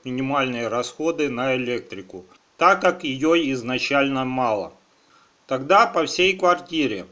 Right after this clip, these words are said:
одна линия идёт на зал, одна линия идёт на детскую, одна линия идёт на кухню, одна линия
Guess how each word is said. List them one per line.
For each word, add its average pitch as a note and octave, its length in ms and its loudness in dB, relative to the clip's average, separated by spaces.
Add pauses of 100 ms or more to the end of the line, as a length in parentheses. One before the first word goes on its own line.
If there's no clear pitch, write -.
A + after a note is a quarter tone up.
(280)
одна D3+ 340 2
линия C#3+ 460 2
идёт B2 280 -4
на A2+ 140 -6
зал, B2 500 0 (320)
одна D3 400 0
линия C3+ 440 2
идёт A#2+ 320 -4
на A2 120 -6
детскую, A#2 680 -6 (580)
одна C3 540 0
линия C3 480 0
идёт C3+ 280 -2
на B2+ 140 0
кухню, C#3 720 -6 (320)
одна E3 440 4
линия D#3 460 2